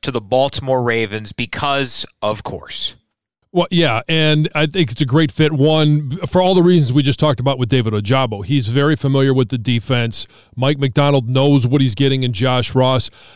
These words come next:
Speaker 2: Uh, and for Josh, it's gonna be a matter of how much can he, how many times can he make himself available to be on the field? And I say that in regards to, hey, yes, you wanna be a starter on defense. You wanna be a guy that,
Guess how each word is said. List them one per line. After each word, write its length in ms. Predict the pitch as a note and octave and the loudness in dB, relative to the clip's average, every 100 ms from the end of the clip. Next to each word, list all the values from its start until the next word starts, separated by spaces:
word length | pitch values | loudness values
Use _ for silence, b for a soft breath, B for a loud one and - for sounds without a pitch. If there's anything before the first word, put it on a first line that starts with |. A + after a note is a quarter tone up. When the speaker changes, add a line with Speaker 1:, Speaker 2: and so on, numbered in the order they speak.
| B | B
Speaker 2:
Uh, 200 | D#3 C#3 E3+ | -2 -2 0
and 220 | E3+ - | 0 2
for 120 | E3 | 0
Josh, 520 | A#2+ E3 F#3 E3+ - | 2 2 2 2 0
it's 120 | D3 | -2
gonna 240 | - E3 D#3 | 0 2 2
be 160 | D#3 | 2
a 60 | D3+ | 2
matter 460 | C#3+ D3 D3 C#3+ D3 | 2 2 4 4 4
of 440 | C#3+ C#3 C3+ A#2+ - | 2 2 0 -2 -8
how 240 | - D#3+ E3+ | 0 2 4
much 360 | E3+ D#3+ - | 2 0 -4
can 460 | - D3+ D3 C#3+ C#3+ | 0 2 4 4 2
he, 580 | C3 - D#3 D#3 D#3 E3 B B | -2 0 2 4 2 -2 B B
how 100 | E3+ | 0
many 160 | G3 G3 | 2 2
times 420 | - F3 F3 D#3 | 2 2 2 0
can 220 | - D3+ | 0 0
he 260 | C3+ D#3 E3 | 0 0 2
make 240 | D#3 D#3 | 2 2
himself 400 | D#3 C3+ D#3 B2 | 0 0 0 0
available 540 | B2+ A2 C#3+ C#3 C3 C3+ | 0 2 4 4 2 -2
to 120 | C3 | 0
be 220 | B2 C3 | 2 2
on 160 | B2 A#2 | 2 0
the 80 | |
field? 460 | A2+ - C#3 G#2 F2 - | -2 0 2 2 -4 -2
And 120 | C#3 | 0
I 60 | C3 | 0
say 240 | - E3 | 0 2
that 220 | D3+ D3 | 2 2
in 80 | C#3 | 0
regards 400 | C3+ B2+ C#3+ B2 | 0 2 2 2
to, 180 | C#3 C3+ b b b | -2 -2 b b b
hey, 220 | D#3 C#3+ | -2 -2
yes, 380 | F#3 D#3+ C#3+ - | -4 -2 0 2
you 100 | E3 | 2
wanna 260 | D3+ E3+ D#3+ | 4 2 2
be 160 | C#3 | 0
a 40 | C#3+ | -2
starter 420 | - D#3 C3+ C3+ | 2 2 4 2
on 120 | A#2+ | 0
defense. 460 | C3 C#3+ C#3 A#2 C3 | 0 0 -2 -4 -2
You 60 | |
wanna 240 | C#3+ D#3 C#3+ | 0 0 0
be 160 | C#3+ | 0
a 60 | C3+ | 2
guy 260 | C3+ C#3 C3+ | 0 2 2
that, 200 | B2+ | 0